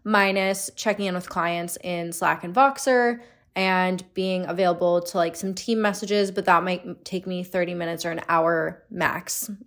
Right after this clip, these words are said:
on a Friday. So I'm experimenting with a four-day work week, and that mindset of this being an experiment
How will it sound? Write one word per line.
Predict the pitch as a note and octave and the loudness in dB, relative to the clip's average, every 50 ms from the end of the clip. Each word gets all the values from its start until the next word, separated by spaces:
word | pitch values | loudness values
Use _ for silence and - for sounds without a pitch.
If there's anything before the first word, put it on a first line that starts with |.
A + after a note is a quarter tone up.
| _ _ | _ _
on | - F3 E3+ | -2 -2 -2
a | |
Friday. | D#3+ - - A2 - D#2 D2+ F#3 F#3+ - - - - - - _ | -2 -2 -2 -2 -2 -2 -4 -6 -8 -10 -14 -20 -20 -20 -20 _
So | - - - A#3+ A3 G#3 G#3 G3+ G3+ G3+ G3 - | -10 2 6 8 8 10 10 10 8 6 4 4
I'm | G3 G#3 A#3+ | 2 4 4
experimenting | C#4 C#4 - - - - D#4+ E4+ C#4 G#3 F3+ F#3+ F#3 G3+ F#3+ | 2 2 0 -4 -2 0 2 2 4 2 2 0 -2 -2 -2
with | F#3+ F#3 F#3 | -2 -2 -2
a | G3 | -4
four-day | F#3 - F#3 F3+ F3+ F3+ F3 | -6 -2 -2 0 2 2 2
work | F3 G3+ A3+ A3+ A3+ | 2 2 2 2 0
week, | - F#3 E3 E3 - - - | -2 -2 -2 -2 -6 -8 -6
and | G3+ G#3 G#3 G3+ G3+ G3 F#3+ G3 G3 - - - - _ _ _ _ - | -2 0 2 2 2 2 2 0 -2 -6 -10 -18 -20 _ _ _ _ -12
that | - F#3 F3+ F3+ G#3 G3 G#3+ B3+ C#4+ C#4 - - | -10 -2 4 6 6 8 8 6 4 0 -2 -2
mindset | G3 G3+ G3 F3 F3 F3 F3 F3+ F#3 - A#3+ A#3+ A#3+ A#3+ A#3+ | -2 0 2 2 2 0 0 -4 0 4 4 6 6 4 4
of | - G3 F#3+ F3 E3+ E3 | 4 2 2 2 0 -2
this | - F#3 F3+ F3+ | -2 -2 -2 -2
being | - - - G3 F#3+ F#3 F3+ F3 F3+ - - - | -6 -8 -4 -2 0 0 0 -2 -4 -6 -8 -8
an | - G3 | -6 -6
experiment | F#3 F3+ - - - - - - F3 E3+ E3+ F3+ F#3 G#3 A3 A#3 A#3+ A#3+ A#3 | -6 -6 -8 -10 -10 -12 -8 -6 -4 -4 -2 -2 -2 0 0 0 0 -2 -4